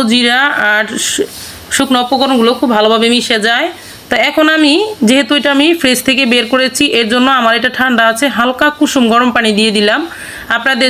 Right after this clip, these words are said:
যদি এমনিতে চাউলের গুঁড়াটা থাকে ফ্রিজে, আহ, ফ্রোজেন করা ছাড়াই,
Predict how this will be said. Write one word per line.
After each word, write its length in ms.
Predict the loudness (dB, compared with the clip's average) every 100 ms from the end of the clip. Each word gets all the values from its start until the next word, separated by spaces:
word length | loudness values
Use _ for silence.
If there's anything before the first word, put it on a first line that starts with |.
| 0
যদি 180 | 0 0 0
এমনিতে 280 | 2 2 0 -2
চাউলের 320 | 0 0 0 0
গুঁড়াটা 300 | 0 0 -2 -2
থাকে 260 | -2 0 0 -2 -6 -14 -20 -6
ফ্রিজে, 360 | -2 0 0 0
আহ, 120 | 2 2 2 0 -2 -2
ফ্রোজেন 280 | 0 0 -2 0
করা 140 | -2 0
ছাড়াই, 300 | 0 0